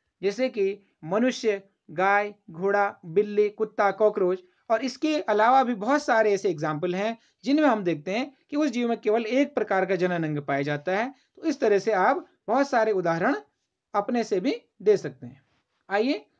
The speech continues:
अगला प्रकार देखते हैं। जीवों में लैंगिकता के आधार पर दूसरा प्रकार है द्विलिंगी या उभयलिंगी जीव।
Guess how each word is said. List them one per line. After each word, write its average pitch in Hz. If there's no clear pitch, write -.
अगला 269
प्रकार 190
देखते 139
हैं। 139
जीवों 247
में 285
लैंगिकता 240
के 220
आधार 147
पर 285
दूसरा 269
प्रकार 165
है 240
द्विलिंगी 196
या 247
उभयलिंगी 202
जीव। 117